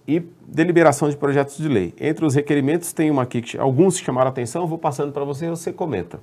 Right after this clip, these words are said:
Bom, o, um do Rafael Acosta, que é vereador da base, ele questiona a falta de médicos no P A Maria Dirce, Pedro Notaro.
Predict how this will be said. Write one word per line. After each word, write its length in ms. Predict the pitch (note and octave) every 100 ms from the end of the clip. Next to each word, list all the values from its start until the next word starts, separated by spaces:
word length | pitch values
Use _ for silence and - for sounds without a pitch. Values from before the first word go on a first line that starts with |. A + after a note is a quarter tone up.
| _ _ - - - - - -
Bom, 200 | - A2+ -
o, 360 | C#3 D3+ D3+ C#3+
um 120 | D#3+
do 460 | F3+ F#3+ F3 D#3+ D3
Rafael 380 | C#3+ D#3+ D#3 E3+
Acosta, 420 | E3 C3+ C3+ C3
que 140 | B2
é 40 | A2+
vereador 360 | A2+ A2+ A#2
da 100 | D#3+
base, 240 | D#3 E3 F3+
ele 100 | G3
questiona 720 | G3+ D#3 - C#3+ D#3 F3 B2+
a 100 | C3
falta 300 | B2+ D3 D3+
de 100 | C3
médicos 460 | A#2+ C#3 C3+ C#3+ B2+
no 180 | C3+ D3+
P 220 | - C#3
A 160 | B2+
Maria 340 | C3 B2+ C#3+ C#3+
Dirce, 420 | G#2 B2+ - -
Pedro 280 | - G#2 F#2
Notaro. 340 | D#2+ D2+ -